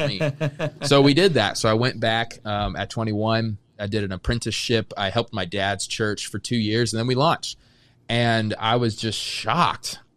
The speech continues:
Speaker 1: at how slow of a grind it was. I say that, and I'm grateful now because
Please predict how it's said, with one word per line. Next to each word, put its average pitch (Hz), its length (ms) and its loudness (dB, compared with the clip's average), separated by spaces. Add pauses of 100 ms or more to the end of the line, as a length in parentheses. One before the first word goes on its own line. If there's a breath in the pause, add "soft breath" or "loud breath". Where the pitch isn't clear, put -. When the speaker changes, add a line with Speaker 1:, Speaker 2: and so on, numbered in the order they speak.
(240 loud breath)
Speaker 1:
at 107 260 -4
how 135 720 2
slow 117 540 2
of 135 100 4
a 135 60 2
grind 135 320 2
it - 80 2
was. 90 400 -8 (600)
I 127 120 0
say 160 320 2
that, 127 180 0
and 127 80 -6
I'm 127 120 -2
grateful 160 360 0
now 120 220 0
because 110 480 -2